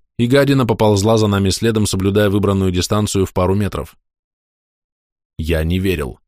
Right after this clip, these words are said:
Оглядывался часто, бросая впереди себя фосфорические палочки. Рядовой молчал, гордо задрав голову. Явно чувствовал себя дрессировщиком или укротителем. Пальма сопела,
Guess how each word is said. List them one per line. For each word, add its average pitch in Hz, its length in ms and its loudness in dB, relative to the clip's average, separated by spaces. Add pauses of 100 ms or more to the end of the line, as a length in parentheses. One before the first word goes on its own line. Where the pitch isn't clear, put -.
(880)
Оглядывался 117 600 0
часто, 120 320 0
бросая 104 400 2
впереди 101 380 -2
себя 104 260 0
фосфорические 104 720 -2
палочки. 98 500 -4 (920)
Рядовой 107 440 0
молчал, 147 480 0
гордо 123 300 2
задрав 107 400 2
голову. 87 480 -2 (420)
Явно 87 340 0
чувствовал 95 480 0
себя 95 220 -2
дрессировщиком 92 760 -2
или 87 100 -2
укротителем. 92 720 -4 (1700)
Пальма 82 320 0
сопела, 107 560 0